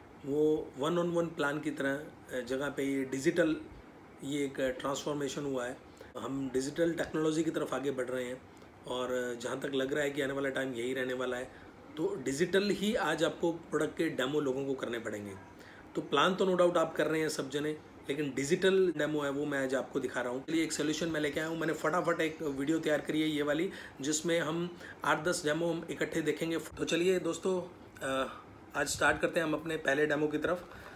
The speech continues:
तो पहला demo हम जो दिखाने जा रहे हैं वो हमारा Persona soap है। ये हमारा Persona soap आता है seventy five grams का, और ये market का एक leading ब्रांड है जो आप देख रहे हो।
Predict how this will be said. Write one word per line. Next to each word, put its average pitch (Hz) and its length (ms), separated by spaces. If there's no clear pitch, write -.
तो - 60
पहला 160 240
demo 170 220
हम 165 120
जो 165 100
दिखाने 151 340
जा 151 140
रहे 151 160
हैं 156 520
वो 147 100
हमारा 151 240
Persona 147 420
soap 151 300
है। 151 140
ये 143 80
हमारा 143 200
Persona 139 360
soap 143 240
आता - 160
है 127 40
seventy 143 320
five 135 220
grams 139 300
का, 160 140
और 135 240
ये 160 480
market 139 380
का 151 80
एक 139 120
leading 139 340
ब्रांड 139 240
है 156 120
जो 135 140
आप 135 100
देख 135 240
रहे 143 120
हो। 151 80